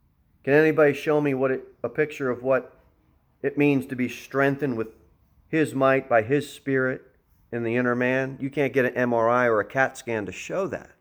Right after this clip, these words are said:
These are spiritual things. These are spiritual defenses that we must be able to tap into. Show me a picture of the love of Christ. We see it play out, right, among the saints in various ways.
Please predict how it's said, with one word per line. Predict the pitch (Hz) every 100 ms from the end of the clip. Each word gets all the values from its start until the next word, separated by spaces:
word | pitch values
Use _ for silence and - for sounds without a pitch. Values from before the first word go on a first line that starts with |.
| _ _ _ _ _ _ _ _ _ _ _ -
These | 185
are | 240
spiritual | 220 - 175 175 180 151
things. | - 135 104 - _ - - _ _ _ _ _ -
These | 151
are | 220
spiritual | - - 196 190 180
defenses | 139 - 143 127 - - - - - _ _ _ -
that |
we | 131
must | 139 160 160
be | 147
able | 139 131
to | 120
tap | - 131 120
into. | 131 127 117 92 - _ _ _ _ _ _ _ _ _ _ _ _ _ _ _ _ -
Show | 139
me | 139
a | 139
picture | 151 147 151
of | 131
the |
love | 131 139
of | 139 -
Christ. | 151 147 165 - - _ _ _ _ _ _ _ _ _ _ _ _ _ _ _ -
We | 120
see | - 147 127
it | -
play | - 98 107
out, | 127 107 - -
right, | 98 110
among | 98 98 98
the |
saints | 85 - 107 90 - - - -
in | - 98
various | 101 101 95 85 -
ways. | 104 127 107 78 - - - -